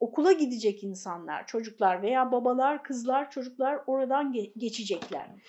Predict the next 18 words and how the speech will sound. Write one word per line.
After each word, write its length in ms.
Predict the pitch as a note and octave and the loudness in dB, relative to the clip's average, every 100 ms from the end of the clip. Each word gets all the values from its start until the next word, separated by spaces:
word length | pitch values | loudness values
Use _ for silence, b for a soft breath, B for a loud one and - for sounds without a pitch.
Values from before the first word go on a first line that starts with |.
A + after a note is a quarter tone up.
| B B B | B B B
Yani 300 | D#4+ E4+ D#4+ | 0 2 0
işte 180 | D#4 F4+ | -2 -2
yok 240 | E4+ E4+ | -2 -4
sen 300 | - D#4+ D#4 - | -2 0 0 -2
açık 320 | D4+ - D4+ | -4 -2 -2
alanda 540 | C#4+ C#4 C#4 D4 D#4 | -2 -2 -2 -2 -2
oturarak 560 | C#4+ D4 D#4 D4 B3+ C4 | -4 -2 0 2 0 -2
mı 100 | B3 | -6
kadın 320 | B3+ A#3+ A#3+ | -4 -4 -4
namaz 340 | A#3+ A#3+ A#3+ | -4 -4 -6
kılacak, 360 | - A3+ C#4 D4 | -10 -4 -4 -6
şöyle 360 | - D4+ C#4+ B3+ | -6 -4 -2 -2
mi 140 | B3 | -4
kılacak? 520 | A#3 G#3+ C#4 D4 D4 | -8 -6 -6 -4 2
<laughs> 0 | |
Anlatabiliyor 520 | D#4+ D4 F4 D#4 G4+ | 2 2 0 -2 -4
muyum 280 | G4 B3+ G#3+ | -2 -4 -4
arkadaşlar? 580 | G3 G3 G3 F#3+ - | -8 -8 -10 -10 -12